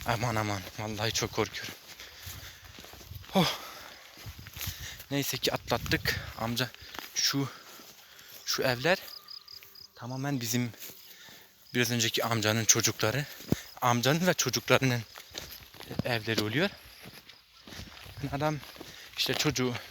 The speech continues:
büyüyor, evleniyor. Kendi yanında. Adam epey de zengin zaten. Bizim köyden, diğer köylerde falan. Hani arazileri çok var.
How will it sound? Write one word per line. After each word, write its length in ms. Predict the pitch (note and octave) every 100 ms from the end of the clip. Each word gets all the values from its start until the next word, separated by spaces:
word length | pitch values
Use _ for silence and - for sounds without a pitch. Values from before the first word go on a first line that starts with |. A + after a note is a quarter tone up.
| C3
büyüyor, 260 | C#3 G#2+
evleniyor. 560 | G#2+ C3+ A2+ G#2+ D3 D#3 - - - - -
Kendi 300 | - B2+ B2+
yanında. 420 | A2 G2+ G2 C3+ C3 - - - - - - - - - -
Adam 140 | - A#2+
epey 240 | - A#2+
de 80 | G#2+
zengin 380 | G#2 G2+ A#2 A2
zaten. 280 | F2 B2 - - - - - - -
Bizim 240 | A2 A2 G#2+
köyden, 480 | - G#2 G#2 G#2 G#2
diğer 180 | A2
köylerde 500 | G2+ - G#2+ G2+ G#2
falan. 280 | G2 A2 A#2 - - - - - - - - - - - - - -
Hani 280 | A2 G#2+ G#2 G2+ -
arazileri 580 | G#2+ A2+ G#2 G2+ A2+ G#2+
çok 280 | - A#2+ G#2+
var. 160 | A#2+